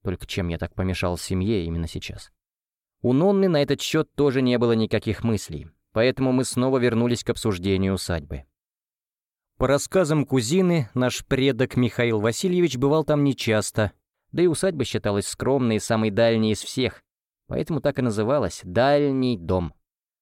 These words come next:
То, что это был дальний, очень дальний дом,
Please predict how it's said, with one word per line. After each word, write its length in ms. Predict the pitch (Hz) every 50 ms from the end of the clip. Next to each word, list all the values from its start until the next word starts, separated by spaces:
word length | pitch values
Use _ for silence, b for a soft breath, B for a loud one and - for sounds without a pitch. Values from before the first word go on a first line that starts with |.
| _ _ _ _ _ _ _ _
То, 160 | - - 220 208
что 200 | - - 180 190
это 160 | 185 - 180
был 260 | 151 160 175 165 143
дальний, 600 | 120 143 160 170 165 160 156 156 156 151 107 - - _ _ _ _ _ -
очень 1080 | 139 131 127 127 123 120 117 113 110 107 101 98 - - - - 107 98 95 95 90
дальний 500 | 87 113 110 107 107 101 98 98 95 92
дом, 360 | 85 135 160 165 135 95 82